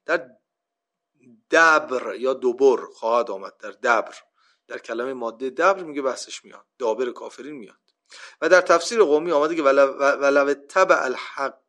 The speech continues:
اهواءهم، اگر حق یعنی خدا، در ظاهر یعنی خدا،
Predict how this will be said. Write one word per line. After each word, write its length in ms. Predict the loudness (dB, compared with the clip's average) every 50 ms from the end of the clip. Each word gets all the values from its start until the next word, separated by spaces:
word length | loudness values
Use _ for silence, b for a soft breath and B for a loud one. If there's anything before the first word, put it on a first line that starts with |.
| _ 4 4 4 4 2 0
اهواءهم، 1300 | -2 -2 -2 -12 -8 -2 2 4 4 4 2 -2 -8 -10 -6 -2 0 2 2 2 2 -2 -6 -14 _ _ b b b b b b b b
اگر 340 | -4 -2 0 2 2 2
حق 340 | 0 -2 0 0 0 2 2
یعنی 160 | 0 -2 -2
خدا، 300 | -2 0 2 4 4 2
در 140 | 2 0 -4
ظاهر 300 | -4 -2 -2 -2 -2 -2
یعنی 120 | -4 -6 -8
خدا، 360 | -8 -10 -10 -10 -10 -14